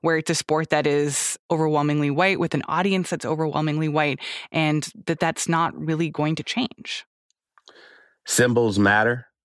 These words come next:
Speaker 2: Action matters more. This was a very powerful symbol in the face of a symbol of hate. And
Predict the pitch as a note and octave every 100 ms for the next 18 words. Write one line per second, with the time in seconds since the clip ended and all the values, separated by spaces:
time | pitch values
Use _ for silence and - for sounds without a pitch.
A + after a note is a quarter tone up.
0 | _ _ - G#2+ - A2+ F#2+ F2+ F2 E2+
1 | E2 E2 D#2+ D2+ E2 _ G2 - G2+ F#2+
2 | F2+ G#2 G2+ - F#2+ F#2+ F#2 - F2 -
3 | F#2 F#2 F#2 F2+ - _ _ _ _ _
4 | _ _ _ _ _ _ _ _ _ _
5 | F#2+ G2 F#2 - G2 G2 F#2+ F2 F2 D2
6 | - _ _ - A2+ G2+ F#2 E2+ D#2 E2
7 | C#2+ - - _ _ _ _ _ _ -
8 | F2 E2 D#2+ D#2